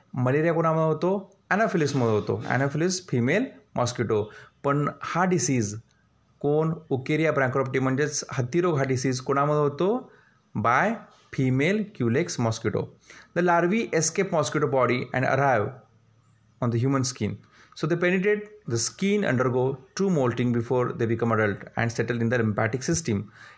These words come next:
Incubation period can be as long as eight to sixteen month. आता यांच्यामध्ये इन्क्युबेशन पिरियड म्हणजे तुम्हाला मॉस्किटोनं आज बाईट केला आहे, तर आठ ते सोळा महिन्यामध्ये, म्हणजे साधारण एक ते दीड वर्षामध्ये तुम्हाला कधीही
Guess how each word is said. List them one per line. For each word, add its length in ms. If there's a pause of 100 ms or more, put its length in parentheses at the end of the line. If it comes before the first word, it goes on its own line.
(120)
Incubation 480
period 200 (120)
can 200
be 140 (320)
as 120
long 180
as 280 (160)
eight 260
to 140
sixteen 320
month. 240 (160)
आता 180
यांच्यामध्ये 400
इन्क्युबेशन 380
पिरियड 160
म्हणजे 360 (440)
तुम्हाला 360
मॉस्किटोनं 540 (120)
आज 220
बाईट 260
केला 160
आहे, 160 (400)
तर 160
आठ 320
ते 100
सोळा 580
महिन्यामध्ये, 500
म्हणजे 160
साधारण 360
एक 340
ते 60
दीड 200
वर्षामध्ये 480
तुम्हाला 260
कधीही 880